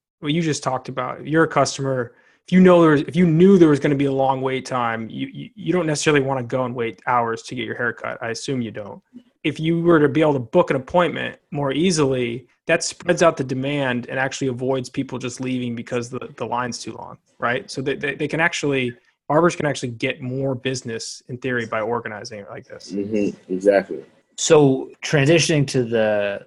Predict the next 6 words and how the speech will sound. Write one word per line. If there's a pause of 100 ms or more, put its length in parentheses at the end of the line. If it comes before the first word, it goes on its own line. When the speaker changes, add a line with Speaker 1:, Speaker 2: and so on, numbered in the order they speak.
(160)
Speaker 3:
the
overall
theme
of
this
episode,